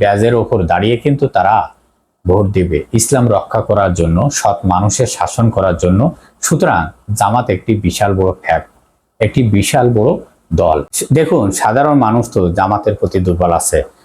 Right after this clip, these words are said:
আবার একটি সুবিধা আছে, যারা জামাত সমর্থন করে তারা কিন্তু এই বিএনপি-কে চেনে, এই আওয়ামী লীগকে চেনে, এই জাতীয় পার্টিকে চেনে,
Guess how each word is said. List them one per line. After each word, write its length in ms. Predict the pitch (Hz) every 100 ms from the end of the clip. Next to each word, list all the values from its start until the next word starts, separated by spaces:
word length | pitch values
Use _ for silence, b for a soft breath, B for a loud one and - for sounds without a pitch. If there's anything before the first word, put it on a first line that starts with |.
| b b 123
আবার 260 | 151 127 104 -
একটি 180 | 113 - 120
সুবিধা 300 | 113 120 131 107
আছে, 160 | - 85 - - 117
যারা 180 | 123 131
জামাত 260 | 110 101 104 -
সমর্থন 380 | 107 117 - 120 -
করে 160 | 80 69 _ _ _ -
তারা 160 | 113 131
কিন্তু 220 | 160 165 175 185 -
এই 80 | 117 113
বিএনপি-কে 520 | 110 117 127 143 143 120
চেনে, 220 | 101 85 76 - -
এই 60 | 131 120
আওয়ামী 180 | 110 120
লীগকে 260 | 120 - 110 -
চেনে, 240 | 85 82 - -
এই 80 | 127 123
জাতীয় 300 | 120 113 120 107
পার্টিকে 340 | 107 98 107 95
চেনে, 200 | 90 80